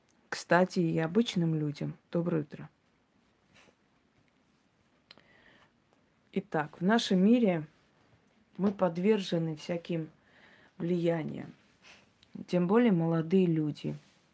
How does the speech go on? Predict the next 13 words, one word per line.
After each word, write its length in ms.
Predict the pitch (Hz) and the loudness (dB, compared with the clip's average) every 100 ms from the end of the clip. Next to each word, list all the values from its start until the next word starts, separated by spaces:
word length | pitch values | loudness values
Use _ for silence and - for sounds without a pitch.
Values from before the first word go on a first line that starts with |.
| _ _ _ _ _ _ _ _ - - - - - | _ _ _ _ _ _ _ _ -20 -20 -20 -20 -4
Люди, 240 | 196 202 180 | 0 2 2
которые 400 | 190 185 180 175 | -2 0 0 2
только 360 | 196 196 196 | 4 4 4
начинают 840 | 170 165 160 175 175 185 180 170 - _ _ _ _ _ _ _ _ _ _ _ _ | 0 0 -2 0 2 4 4 0 -8 _ _ _ _ _ _ _ _ _ _ _ _
вставать 520 | - - 185 196 196 | -2 2 4 4 2
на 220 | 180 175 | 2 4
ноги, 320 | 170 165 165 | 2 2 0
люди, 320 | 160 175 180 165 | 0 0 -2 -2
которые 380 | 170 170 170 | -4 -2 -4
только 580 | 165 180 185 175 165 156 - - _ _ _ _ _ _ _ _ _ | -2 -4 -2 0 -2 -4 -14 -20 _ _ _ _ _ _ _ _ _
думают 500 | 160 196 202 180 165 | 2 6 6 6 2
о 80 | 170 | -4
семье 720 | 160 - 180 156 156 156 151 | -4 0 0 0 -2 -2 -4